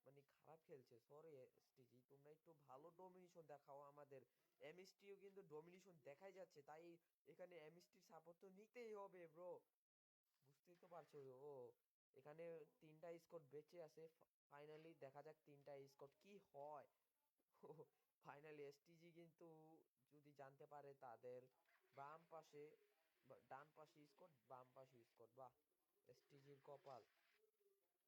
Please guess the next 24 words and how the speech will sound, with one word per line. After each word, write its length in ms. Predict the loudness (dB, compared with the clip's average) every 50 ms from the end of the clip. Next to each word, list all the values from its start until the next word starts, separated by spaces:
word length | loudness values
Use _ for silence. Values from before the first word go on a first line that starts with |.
| _ -20 -20 -20 -20 -20 -20 -20 -20 -20 -16 -10 -8 -6 -6 -6 -8 -10 -14 _ _ _ -2
এখন 300 | -2 0 2 2 4 4
এসটিজি 460 | 4 4 2 0 -4 -6 -2 -2 -2
যেদিকে 440 | 0 0 0 0 0 0 0 0 0
ঢুকে 300 | 0 0 2 4 4 4
না 120 | 4 2
কেন, 360 | 2 2 2 4 4 6 6
একটা 400 | 6 6 4 2 0 -2 0 2
না 100 | 2 2
একটা 220 | 2 2 4 2 2 2
স্কোয়াড 260 | 2 -2 -4 -4 -2
ধরা 280 | 0 2 2 2 2 0
খাবেই, 480 | 0 0 0 2 2 2 0 -2 0 2 2
but, 220 | 0 0 2 2
আহ, 120 | 0 0 0 -2 -8 -20 -20 -20 -20 -18 -8 0
এমএসটি 600 | 2 4 4 4 4 2 0 -2 -4 -4 -2 0
তারাও 460 | 4 4 4 4 6 4 4 2 2 0 -2
কিন্তু 300 | -6 -6 -6 -4 -4 -2
জানে 320 | 2 2 2 4 6 6
না 140 | 6 6 4
যে 220 | 4 2 -2 -8
স্কোয়াডটা 440 | -8 -8 -6 -6 -4 0 2 2 4
আছে 240 | 4 2 0 -2 -4 -2
কোথায়। 280 | 0 0 2 2 0 0
তারা 320 | 0 0 -2 0 0 -2